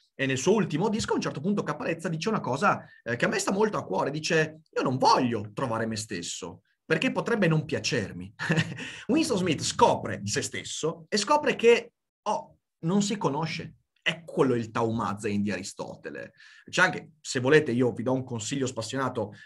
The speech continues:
da mettere come lettura accanto a, al libro di George Orwell, e ovviamente accanto a questo, questo bel corso, che è il mio libro di racconti horror, se volete, che si intitola I racconti della vera nuova carne. Sì, sono un filosofo che scrive anche roba horror, perché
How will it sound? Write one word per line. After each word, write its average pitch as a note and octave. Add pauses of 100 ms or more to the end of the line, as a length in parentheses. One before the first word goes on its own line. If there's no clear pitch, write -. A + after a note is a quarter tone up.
da G#2+
mettere C3+
come C3
lettura B2+
accanto B2+ (180)
a, A2
al G#2
libro A#2
di A#2+
George B2
Orwell, A#2
e F#3
ovviamente G#2+
accanto A#2+
a G#2
questo, G#2
questo G#2+
bel E3
corso, D#3 (220)
che G#3+
è -
il F3
mio F3
libro D3
di C#3+
racconti D#3
horror, B2
se -
volete, B2+
che C#3
si C3
intitola D3
I C#3+
racconti F3
della B2+
vera D3
nuova A#2+
carne. G2
Sì, A2+
sono A2+
un A2+
filosofo A#2+
che G#2+
scrive A2+
anche G#2+
roba G#2
horror, G2+
perché G#2